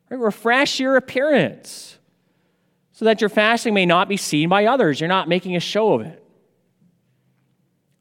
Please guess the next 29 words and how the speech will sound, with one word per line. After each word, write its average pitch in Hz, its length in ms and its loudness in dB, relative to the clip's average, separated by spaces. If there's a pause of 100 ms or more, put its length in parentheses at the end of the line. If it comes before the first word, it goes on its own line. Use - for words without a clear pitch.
The - 60 -18
same 190 240 0
thing 202 140 2
is 185 120 -2
found 190 260 2
in 185 100 2
Luke 185 160 2
seven, 240 340 0
where 147 120 0
Christ, 165 720 0 (580)
he 123 100 -8
went 170 380 0
to 160 440 2
the 135 80 -2
house 180 380 0
of 135 80 -6
Simon 170 480 0
the 117 40 -2
Pharisee, 226 800 -2 (720)
and 123 160 -6
there 202 360 4
a 147 160 0
sinful 180 920 2 (200)
woman 202 460 2
anointed 170 420 -2
his 147 160 -4
feet 202 240 -4
with 139 140 -6
oil. 254 520 0